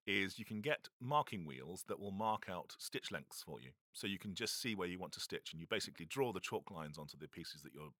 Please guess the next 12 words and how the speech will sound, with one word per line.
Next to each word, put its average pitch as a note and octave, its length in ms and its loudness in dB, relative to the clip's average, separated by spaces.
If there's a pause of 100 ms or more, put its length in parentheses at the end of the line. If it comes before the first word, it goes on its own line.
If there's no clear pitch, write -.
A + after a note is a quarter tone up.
(100)
um, C2+ 300 -10 (120)
working A2 300 0
on, G2+ 180 2 (460)
and F#2+ 400 8
you F#2 100 -8
just G#2 200 0
follow F#2 160 6
those D#2 180 0
lines E2 400 -2
with G#2 140 -2
your D2 80 -4
needle, D#2+ 340 -6